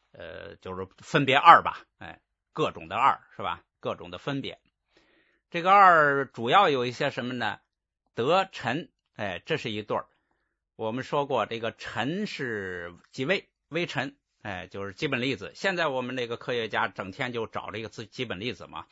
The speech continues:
你找不到基本粒子，你不知道这个物质是什么东西，是吧？哎，整的，整天就找微尘。然后还要找这个微尘的作用，得是作用。哎，这个，这个微尘是体，是自性。哎，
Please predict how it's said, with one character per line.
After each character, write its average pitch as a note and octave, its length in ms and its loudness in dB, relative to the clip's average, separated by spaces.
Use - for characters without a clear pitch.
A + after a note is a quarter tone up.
你 A#2+ 120 -6
找 G#2+ 200 0
不 C3 100 -4
到 D3+ 160 4
基 D#3 140 -8
本 A#2+ 160 -2
粒 C3+ 140 -2
子， G2+ 280 -8
你 G#2 200 -10
不 A#2 140 -12
知 A2 140 -6
道 G#2+ 160 2
这 G2+ 100 -8
个 G#2+ 80 -6
物 B2 180 -8
质 A2+ 160 -8
是 A#2 140 -8
什 G2+ 180 -6
么 E2+ 80 -14
东 A2 200 -10
西， - 240 -14
是 G#2 60 -10
吧？ F2 180 -8
哎， F2 280 -12
整 G2 160 -8
的， F#2+ 120 -10
整 F#2+ 220 -12
天 G#2+ 180 -6
就 G2+ 120 -6
找 E2+ 160 -8
微 G#2 160 -4
尘。 G2+ 260 -10
然 F3+ 220 4
后 G3+ 80 6
还 F#3 200 6
要 G#3+ 160 8
找 A2+ 260 0
这 D#3+ 100 -2
个 D#3+ 80 -2
微 G3 200 0
尘 E3 240 -6
的 G3 100 -4
作 D#3 340 -2
用， F2 180 -12
得 C#3 260 0
是 - 160 -6
作 - 300 -4
用。 D#2 160 -16
哎， G2 280 -14
这 C3 140 -10
个， B2 180 -6
这 D#3 120 -4
个 D#3 120 2
微 A#3+ 240 2
尘 D#3 260 -2
是 D3+ 160 -2
体， - 400 -12
是 - 160 -8
自 E3+ 200 -6
性。 - 200 -4
哎， F#2+ 260 -14